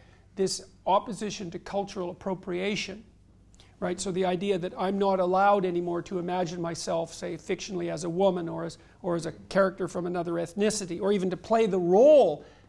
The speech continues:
that role as a, as an actor, I think that it's, it's part of the assault on the idea of the individual and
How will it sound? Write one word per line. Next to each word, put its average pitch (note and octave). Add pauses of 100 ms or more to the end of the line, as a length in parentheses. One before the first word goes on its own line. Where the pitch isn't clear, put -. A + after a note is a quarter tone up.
(140)
that G3
role G#3+
as E3+
a, E3+
as E3+
an E3+
actor, G3+ (340)
I G3
think A3+
that F#3+ (560)
it's, - (420)
it's G3+
part B3
of F#3+
the G3
assault G3
on F#3
the F#3
idea F#3
of F3 (300)
the G3
individual F3+
and G3+